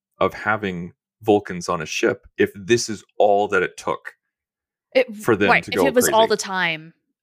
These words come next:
Speaker 2: it,
Speaker 1: Yeah.
Speaker 2: it wouldn't work.
Speaker 1: No.
Speaker 2: No. But I do appreciate the heart-to-heart here. Like, Tendi is so desperate to be Talin's friend, and yet Mariner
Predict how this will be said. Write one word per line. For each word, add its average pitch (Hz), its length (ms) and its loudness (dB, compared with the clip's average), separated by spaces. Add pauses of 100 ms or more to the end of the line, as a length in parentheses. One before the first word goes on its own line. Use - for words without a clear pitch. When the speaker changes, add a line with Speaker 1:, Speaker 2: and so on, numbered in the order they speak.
(160)
Speaker 2:
it, - 180 -18
Speaker 1:
Yeah. 104 240 2
Speaker 2:
it 254 60 2
wouldn't 262 280 0
work. 311 520 -2 (960)
Speaker 1:
No. - 220 -16 (840)
Speaker 2:
No. 180 420 0 (420)
But 254 100 2
I 254 60 4
do 302 180 -2
appreciate 247 680 -6
the 202 120 -4
heart-to-heart 190 600 -4
here. 139 400 -10
Like, 196 260 -6 (240)
Tendi 302 360 -2
is 262 100 0
so 220 220 0
desperate 175 500 -4
to 190 100 -8
be 165 140 -8
Talin's 165 460 -8
friend, 156 520 -6 (240)
and 202 160 2
yet 190 200 4
Mariner 190 580 0